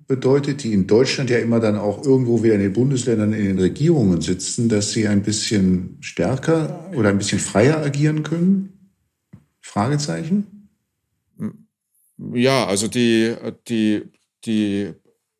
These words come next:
Speaker 2: S P Ö ist in, äh, naja, ist schwierig. Die S P Ö ist im Bund in der Opposition, aber stellt, äh, mehrere Landeshauptleute, ähm, in Kärnten,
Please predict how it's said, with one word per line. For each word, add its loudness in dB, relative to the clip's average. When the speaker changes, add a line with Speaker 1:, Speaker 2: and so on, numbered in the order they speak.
Speaker 2:
S -2
P 0
Ö 2
ist -2
in, -2
äh, -8
naja, -2
ist -2
schwierig. 0
Die -2
S -2
P -2
Ö 4
ist 0
im -2
Bund 0
in 0
der 0
Opposition, 0
aber -2
stellt, 0
äh, 0
mehrere 2
Landeshauptleute, -2
ähm, -2
in -4
Kärnten, -2